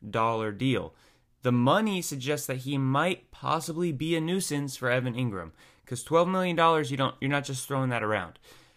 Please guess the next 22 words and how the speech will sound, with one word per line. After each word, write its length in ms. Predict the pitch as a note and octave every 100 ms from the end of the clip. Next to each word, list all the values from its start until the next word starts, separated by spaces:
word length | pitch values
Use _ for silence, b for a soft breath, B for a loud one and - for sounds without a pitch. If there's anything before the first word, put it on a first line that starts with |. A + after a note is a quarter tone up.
| b
They 80 | C#3
also 280 | E3 F3 F3
drafted 540 | C#3 C#3+ D3 E3+ D3 - -
linebacker 640 | C3+ D3+ D3+ D#3 D#3+ -
Azeez 420 | A#2 B2 D#3 D3
Ojulari 640 | - C3+ A#2 A#2 D#3 F3 E3+
in 80 | A#2+
the 80 |
second 320 | G#2 D#3 D#3 D3+
round. 240 | D3+ C#3+
I 60 | A#2+
think 180 | B2+
that 80 | A#2+
was 120 | A#2+
a 60 | A#2
nice 220 | A#2 A2+
pick. 340 | - B2 A#2+ - b b b b b -
The 100 | C3
rest 220 | D#3+ D#3+
of 40 |
the 60 | D#3+
picks, 340 | E3 E3 D#3+